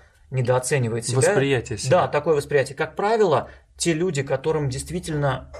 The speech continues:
Speaker 1: ну, дано чуть меньше, чем другим, в силу каких-то обстоятельств. Понятно, что у всех склонность к танцам разная. Да? У кого-то мог быть какой-то небольшой, то, что мы называем бэкграундом в детстве. Человек занимался какими-то танцами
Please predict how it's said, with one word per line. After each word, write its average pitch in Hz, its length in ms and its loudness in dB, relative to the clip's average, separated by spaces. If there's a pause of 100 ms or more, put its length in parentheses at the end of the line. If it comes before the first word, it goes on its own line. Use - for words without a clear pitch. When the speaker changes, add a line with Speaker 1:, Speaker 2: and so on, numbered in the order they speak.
(260)
Speaker 1:
ну, 180 180 0
дано 156 340 0
чуть - 200 -6
меньше, 170 260 -2
чем 131 180 -4
другим, 175 300 -2
в - 80 -6
силу 165 220 0
каких-то 143 340 -6
обстоятельств. 120 560 -2
Понятно, 160 320 -4
что 127 300 -4 (160)
у 143 40 -10
всех 160 220 -2
склонность 143 380 -4
к - 40 -20
танцам 185 360 -2
разная. 104 440 -2 (200)
Да? 143 300 -2 (280)
У 131 60 -10
кого-то 196 280 2
мог 143 180 -2
быть 131 160 -4
какой-то 131 340 0
небольшой, 123 480 0
то, 131 100 -6
что 123 140 -10
мы 117 80 -4
называем 117 340 -4
бэкграундом 131 600 -2
в 113 40 -6
детстве. 120 460 -6
Человек 117 300 -2
занимался 131 320 -4
какими-то 117 280 -10
танцами 147 520 -6